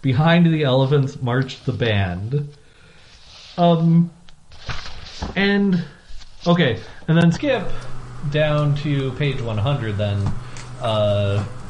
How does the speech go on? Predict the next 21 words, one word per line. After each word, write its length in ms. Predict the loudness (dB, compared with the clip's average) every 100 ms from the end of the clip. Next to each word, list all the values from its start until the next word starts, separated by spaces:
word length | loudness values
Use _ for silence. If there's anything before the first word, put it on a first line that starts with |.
| -8 -8 -8 -8 -4
the 260 | -2 -2 -6 -6
only 320 | -2 -2 -2 -4
full 420 | -2 2 2 2
paragraph 680 | 0 0 0 0 0 -2 -4
on 200 | -2 0
that 200 | 0 -2
page. 520 | -2 -2 -2 -4 -8 -10 -12 -12 -12 -8
Uh, 240 | -2 -2 -2
you 120 | -4 -2
get, 220 | -2 -2 -8 0
"The 240 | 2 4 4
elephants 480 | 2 2 -2 -2
wheeled 380 | -2 0 0 0
to 120 | -2
the 140 | 0 0
left 280 | 0 0 -2
to 40 |
protect 500 | -4 -2 -2 -2 -2
the 80 | -4
broken 380 | -2 -2 -2 -2
line, 480 | -2 -2 -2 -4